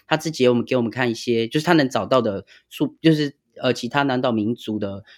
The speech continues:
在，他们在教树皮布的影片这样子。那时候我们可以，可能可以知道，就是看影片，然后大概他们是用什么方式这样。然后有时候我们会去，比如说像打击的棒子上面，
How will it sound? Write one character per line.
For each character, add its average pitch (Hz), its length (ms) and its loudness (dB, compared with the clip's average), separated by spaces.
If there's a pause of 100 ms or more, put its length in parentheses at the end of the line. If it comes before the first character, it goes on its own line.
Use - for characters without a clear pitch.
(120)
在， 143 140 4
他 147 100 -2
们 131 100 2
在 139 80 2
教 131 220 0
树 143 180 0
皮 110 200 -6
布 120 240 -4
的 98 180 -4
影 95 220 -10
片 95 260 -2
这 117 100 -6
样 104 140 -10
子。 - 180 -20 (380)
那 165 80 2
时 156 100 0
候 180 60 8
我 156 60 6
们 123 100 4
可 156 140 4
以， 135 80 6
可 127 200 -4
能 117 220 4 (320)
可 180 140 6
以 156 80 8
知 - 240 -6
道， 156 200 2
就 127 120 -4
是 131 260 0 (300)
看 143 280 2
影 98 140 -2
片， 135 220 2
然 120 80 2
后 127 80 0
大 143 200 0
概 139 120 2
他 135 100 -2
们 123 140 0
是 123 100 -4
用 127 120 0
什 120 120 -8
么 101 100 -8 (380)
方 139 240 0
式 123 300 -4
这 123 100 -2
样。 117 100 0
然 110 120 -2
后 120 200 -2 (280)
有 123 160 6
时 - 80 2
候 165 60 6
我 147 40 4
们 120 80 2
会 135 100 0
去， 120 580 -2 (200)
比 135 80 0
如 127 60 0
说 160 120 2
像 160 200 2 (180)
打 110 160 2
击 120 180 -4
的 120 120 2
棒 139 200 0
子 107 140 -6
上 135 160 -2
面， 131 240 -2